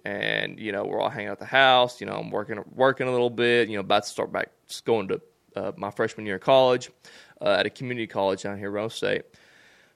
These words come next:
Uh, and I was sitting downstairs in my room one day,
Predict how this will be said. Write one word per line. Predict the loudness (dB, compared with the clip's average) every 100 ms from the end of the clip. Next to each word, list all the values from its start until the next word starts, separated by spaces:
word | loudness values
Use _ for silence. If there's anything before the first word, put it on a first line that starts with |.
| _ _ 0
Uh, | 4 6 4 2 4
and | 6
I | 6
was | 4
sitting | 0 -2 2 2 4 2
downstairs | 4 4 2 0 0
in | 0
my | 0
room | 0 0 0
one | -4 0
day, | 0 2 0 -2